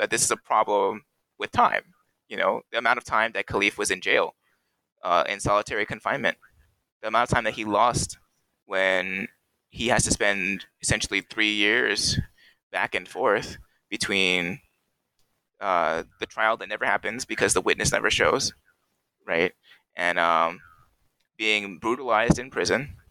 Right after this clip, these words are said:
or being contained in the solitary confinement of prison for, I think, something like eight hundred and, uh, eighty-two days, some-, something close to, to that number. Um, and so the, the story is not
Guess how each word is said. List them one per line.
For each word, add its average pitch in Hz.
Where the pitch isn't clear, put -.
or -
being 104
contained 120
in 107
the 107
solitary 107
confinement 156
of 180
prison -
for, 98
I 92
think, 107
something 104
like 90
eight 113
hundred 107
and, 98
uh, 98
eighty-two 110
days, 107
some-, -
something 156
close 117
to, 101
to -
that 98
number. 95
Um, 85
and 127
so 123
the, 107
the 95
story 113
is -
not 107